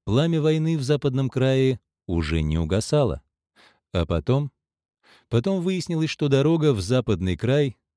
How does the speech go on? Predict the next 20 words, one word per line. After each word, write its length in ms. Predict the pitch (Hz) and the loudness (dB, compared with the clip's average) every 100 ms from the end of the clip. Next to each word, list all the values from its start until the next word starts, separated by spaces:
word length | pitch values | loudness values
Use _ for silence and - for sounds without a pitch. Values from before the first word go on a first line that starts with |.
| - | -14
далека 480 | 80 85 82 - 82 | -2 0 0 0 -2
и 80 | 80 | 0
трудна, 520 | 98 110 151 131 76 _ _ _ _ - | -2 -2 -2 -2 -6 _ _ _ _ -18
что 340 | - 98 87 | -4 2 2
варварские 680 | 82 104 110 98 90 - 92 | 4 4 2 0 -4 -4 -2
народы 560 | 90 87 123 120 113 - _ | 0 2 2 2 0 -2 _
непостоянны 1200 | 98 95 85 90 - 87 80 110 135 110 78 69 _ _ | -2 -2 -2 -4 -2 -2 0 0 0 0 -2 -4 _ _
и 100 | 90 | -6
склонны 540 | - 85 85 78 78 | -4 -4 0 0 0
к 100 | 76 | -2
измене, 560 | 95 98 131 127 78 - _ _ - - | -2 0 0 0 -2 -8 _ _ -20 -20
что 260 | - - 104 | -10 0 2
пребывание 520 | 127 123 143 170 165 | 2 2 0 2 2
войск 420 | 143 165 156 - _ | 2 2 0 -6 _
в 100 | 95 | -8
западном 600 | 85 120 131 117 101 98 | 0 2 4 2 2 0
крае 520 | 87 113 139 143 131 - _ - | 2 2 4 4 2 -2 _ -2
требует 440 | 85 80 90 87 | 0 2 0 -2
колоссальных 800 | - 90 80 - 87 80 87 90 | -4 -2 -2 -2 -2 -2 -2 -6
средств. 600 | - 135 139 - - - | -6 -2 -2 -4 -12 -20